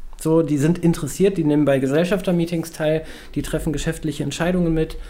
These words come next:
Ähm, also das hat nichts mit väterlich und so zu tun, sondern das ist wirklich auf Augenhöhe. Und auch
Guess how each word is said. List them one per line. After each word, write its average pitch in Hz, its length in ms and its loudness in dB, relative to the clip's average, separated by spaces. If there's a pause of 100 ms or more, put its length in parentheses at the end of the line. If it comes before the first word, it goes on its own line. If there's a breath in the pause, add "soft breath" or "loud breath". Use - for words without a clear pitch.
(380 loud breath)
Ähm, 139 460 2
also 135 360 2
das 127 260 -2
hat 131 160 -6
nichts 139 260 -4
mit 131 100 -2
väterlich 135 640 -2
und 127 360 -2
so 131 340 2
zu 127 180 -10
tun, 135 240 -2
sondern 120 260 2
das 117 160 -6
ist 120 140 -10
wirklich 123 260 -4
auf 123 120 -10
Augenhöhe. 113 480 -10 (500 loud breath)
Und 143 340 2
auch 147 260 0